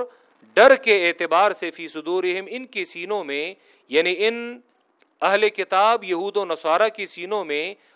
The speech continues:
اور ان منافقین کے سینوں میں، مِنَ اللَّهِ، اللہ سے، اللہ سے اتنا نہیں ڈرتے جتنا یہ مسلمانوں سے ڈرتے ہیں۔ ذَلِكَ بِأَنَّهُمْ قَوْمٌ لَا يَفْقَهُونَ،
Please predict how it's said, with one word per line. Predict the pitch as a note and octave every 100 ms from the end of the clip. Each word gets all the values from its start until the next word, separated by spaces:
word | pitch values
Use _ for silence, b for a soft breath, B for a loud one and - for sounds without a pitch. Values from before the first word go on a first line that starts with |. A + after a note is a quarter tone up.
| b
اور | C3+ F3 F#3
ان | A3+ G#3
منافقین | F3+ E3+ F3 E3+ G#3 A#3+
کے | A#3 F3
سینوں | D#3 F3+ G3 G#3
میں، | F3+
مِنَ | D#3+ E3+
اللَّهِ، | F3 F3+ C3
اللہ | D3+ E3+ F3+ F3
سے، | F#3 G3 b b -
اللہ | F#3+ B3+ D4
سے | C4+ A3
اتنا | G#3+ A3
نہیں | G3+ F#3 A3+
ڈرتے | D#3 D#3 G3 D3+ E3+ - b b -
جتنا | D#3+ F#3+ G3+
یہ | G3+ G#3+
مسلمانوں | F3 D#3+ D3+ D#3 E3+
سے | D#3+ D3
ڈرتے | C3 - C3
ہیں۔ | A2 F#2+ - b b b -
ذَلِكَ | C#3+ F3+ G3 G#3+
بِأَنَّهُمْ | G#3+ B3 D4+ A#3+ F#3+ F#3
قَوْمٌ | G#3 G#3+ G3
لَا | F3+ F#3+
يَفْقَهُونَ، | E3+ - - C#3+ E3+ F#3+ G3+